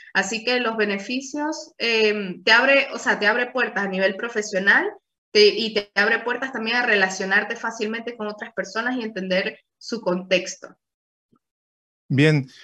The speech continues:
Speaker 2: Karina, ya estamos terminando, se nos pasó el tiempo volando, pero antes de que nos vayamos a una pausa, quiero preguntarte, eh, o mejor dicho, que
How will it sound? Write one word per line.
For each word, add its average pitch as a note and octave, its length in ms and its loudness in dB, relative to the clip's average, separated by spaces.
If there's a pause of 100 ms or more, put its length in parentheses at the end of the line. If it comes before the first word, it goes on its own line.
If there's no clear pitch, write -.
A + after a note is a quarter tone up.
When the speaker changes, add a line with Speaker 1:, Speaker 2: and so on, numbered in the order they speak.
(220)
Speaker 2:
Karina, E3 500 4
ya E3 280 6
estamos D#3+ 480 2
terminando, D#3 500 2
se D3+ 140 -2
nos A#2+ 600 -2
pasó C3+ 260 2
el D#3+ 160 2
tiempo D#3 360 2
volando, F3+ 760 2
pero D3+ 400 4 (140)
antes G#3 280 2
de F#3+ 140 4
que D3 500 0
nos C3+ 260 0
vayamos D#3 400 0
a D#3 40 -2
una E3+ 220 0
pausa, F#3 400 2
quiero F#3+ 260 0
preguntarte, F3 880 -2
eh, C3 480 -2
o D#3+ 60 0
mejor D#3 260 4
dicho, G3 320 2
que E3+ 300 2